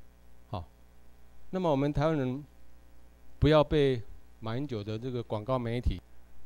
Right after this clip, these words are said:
来塞拢了哈，就是怂恿我们去反美反日。你看马奎欧事件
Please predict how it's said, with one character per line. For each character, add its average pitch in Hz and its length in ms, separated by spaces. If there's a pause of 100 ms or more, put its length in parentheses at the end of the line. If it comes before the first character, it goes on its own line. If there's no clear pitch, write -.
来 107 360 (2750)
塞 127 260
拢 107 180
了 95 100
哈， 101 180 (220)
就 123 120
是 120 200 (800)
怂 143 160
恿 139 80
我 110 140
们 110 340
去 156 140 (200)
反 113 160
美 120 220
反 101 220
日。 120 140
你 113 120
看 147 180 (400)
马 135 160
奎 175 200
欧 147 80
事 151 200
件 139 220